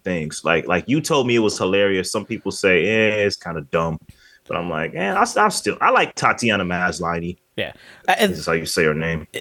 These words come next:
Speaker 2: the dumbness of She-Hulk is what makes it fun, because it's one of the few shows that can make fun of itself in that kind of way.
Speaker 1: Okay,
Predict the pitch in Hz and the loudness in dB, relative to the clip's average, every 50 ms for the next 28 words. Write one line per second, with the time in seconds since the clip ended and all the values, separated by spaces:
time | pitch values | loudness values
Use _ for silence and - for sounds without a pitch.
0 | - - 139 131 147 160 151 127 - 151 147 151 156 165 160 156 156 143 131 - | -6 -4 -2 0 0 0 0 0 -2 0 2 2 2 2 2 2 4 2 2 2
1 | - - - 135 127 127 131 131 - - 131 127 127 120 123 131 120 113 113 - | 0 -2 0 2 2 2 2 2 0 2 4 2 2 2 2 2 2 2 2 0
2 | 123 113 107 117 120 117 104 107 107 101 101 - - 110 - - - - - 104 | -2 -2 0 0 0 0 0 0 0 -2 -2 -2 -4 -6 -6 -8 -6 -2 0 0
3 | 95 92 87 85 87 - _ - - _ _ _ _ - 123 117 - 135 117 113 | 0 0 -2 -6 -8 -10 _ -20 -20 _ _ _ _ 2 2 4 4 4 2 2
4 | 113 110 113 120 131 120 - - - 147 147 151 139 135 131 131 123 - - 139 | 2 0 0 0 -2 0 0 0 0 2 4 4 4 4 4 2 0 -2 -2 0
5 | 139 135 131 - - - 131 123 120 123 117 113 120 - - 131 123 123 117 107 | 2 2 4 4 4 6 6 6 6 4 4 4 2 2 2 -2 0 0 0 0
6 | - - - 135 120 120 127 123 135 131 - - - 143 135 135 135 139 - - | -2 0 2 2 4 4 4 4 2 4 4 4 4 6 6 6 6 4 2 -4
7 | - - - - _ _ _ _ _ _ _ _ _ _ - 135 127 123 120 120 | -14 -16 -18 -20 _ _ _ _ _ _ _ _ _ _ -4 0 0 2 4 4
8 | 117 113 107 - 131 110 107 104 107 101 92 - - - - - _ _ _ _ | 4 4 2 2 0 0 0 0 -2 -4 -4 -6 -8 -12 -14 -16 _ _ _ _
9 | _ _ _ - - - _ _ _ _ _ _ _ _ _ _ _ _ _ _ | _ _ _ -20 -20 -20 _ _ _ _ _ _ _ _ _ _ _ _ _ _
10 | _ _ _ _ _ _ _ _ - 392 - - 151 131 131 147 160 - | _ _ _ _ _ _ _ _ -2 -2 2 2 4 4 4 2 0 -2